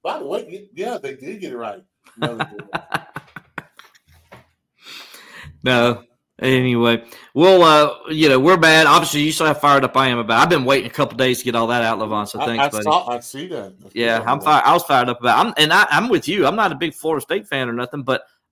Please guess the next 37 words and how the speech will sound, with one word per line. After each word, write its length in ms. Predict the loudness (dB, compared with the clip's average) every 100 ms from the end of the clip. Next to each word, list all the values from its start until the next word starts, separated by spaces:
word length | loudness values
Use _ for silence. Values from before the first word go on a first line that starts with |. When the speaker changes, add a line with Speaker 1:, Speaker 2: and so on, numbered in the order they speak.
| -4
Speaker 2:
I'm 280 | 0 0 0 0
for 460 | 4 4 2 -2 _ _ -8
the 60 | -2
young 240 | 0 0
people 540 | 2 0 0 -6 -6 _ _
getting 180 | -4 -2
an 80 | 0
opportunity 600 | -2 0 0 0 0 0
Speaker 1:
Yeah. 80 | -2
Speaker 2:
to 160 | -2
finish 360 | -4 -2 -4 -2
what 160 | -4 -2
they 120 | -4
started. 520 | -2 0 0 0 -4 _ _ _ -8
And 160 | -2
I 80 | 0
saw 420 | 0 -4 -4 0
how 220 | 0 0 0
hurt 380 | 2 0 2
Mike 180 | -2 -2
Norvell 320 | -2 -2 -2
and 100 | -2
his 140 | -4 -8
team 300 | -6 -6 -2
was 240 | -2 -2
on 80 | -2
that 160 | -6 -6
T 160 | -6
V, 360 | -4 -4 -4 -8 _ _ _ -8
and 100 | -4
they 100 | -2
were 100 | 0
devastated, 680 | 0 0 -2 -2 -2 -4 -6
and 140 | -4
it 100 | -2
wasn't 360 | 0 0 0 -4
right. 400 | 0 2 2 -2